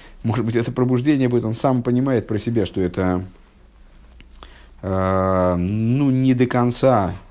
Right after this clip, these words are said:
нав-, наверное, нельзя сказать, не до конца искреннее.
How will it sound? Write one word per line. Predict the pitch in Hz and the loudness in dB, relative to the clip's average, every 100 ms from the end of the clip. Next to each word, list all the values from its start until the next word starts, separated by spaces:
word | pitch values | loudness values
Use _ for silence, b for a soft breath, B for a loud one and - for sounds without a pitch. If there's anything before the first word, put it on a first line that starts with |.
| - | -16
нав-, | - 92 92 | -6 -4 -2
наверное, | 98 90 95 | -2 -2 -2
нельзя | 107 190 | -2 -4
сказать, | - 101 | -4 -2
не | 101 | -2
до | 101 | -2
конца | 104 98 113 | -4 -2 -2
искреннее. | 117 104 - 85 80 71 | -2 -4 -6 -4 -4 -6